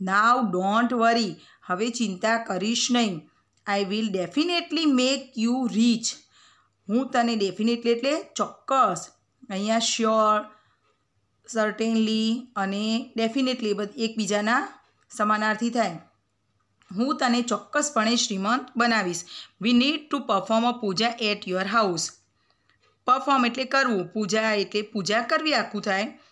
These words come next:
અને નીડ એટલે જરૂર હોવી. "આપણે તારા ઘરે એક પૂજા કરવી પડશે, એને શ્રીમંત બનાવવા માટે એક પૂજા કરવી પડશે." Villager two said, "Thank you, your holiness." બીજા ગ્રામવાસીએ કહ્યું,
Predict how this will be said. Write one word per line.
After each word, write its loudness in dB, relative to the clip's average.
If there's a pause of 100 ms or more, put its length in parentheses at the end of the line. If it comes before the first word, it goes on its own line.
(180)
અને 2
નીડ 2
એટલે 0
જરૂર 0
હોવી. -2 (460)
"આપણે 2
તારા 2
ઘરે 2
એક -2
પૂજા -2
કરવી -2 (100)
પડશે, 2
એને 0
શ્રીમંત 0
બનાવવા 2
માટે 0
એક -6
પૂજા -2
કરવી -4 (520)
પડશે." 0 (300)
Villager 2
two 0
said, 2 (400)
"Thank 0
you, 0
your 2
holiness." 0 (920)
બીજા 0
ગ્રામવાસીએ 2
કહ્યું, -2